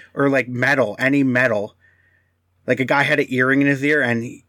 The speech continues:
she found out that was him because it was on the wrong ear or something like that.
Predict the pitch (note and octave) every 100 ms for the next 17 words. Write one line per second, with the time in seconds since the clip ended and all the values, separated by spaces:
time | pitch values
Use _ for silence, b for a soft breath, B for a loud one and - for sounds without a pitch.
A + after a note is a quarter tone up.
0 | _ - - A2+ - - C3+ B2+ B2+ B2+
1 | B2 A2+ A#2+ A#2 A2+ - B2+ A2+ - A#2
2 | A#2+ A#2 A2+ A2 A2 A2+ A2+ A2 A#2 A2+
3 | B2+ B2 A#2 B2 B2+ A#2+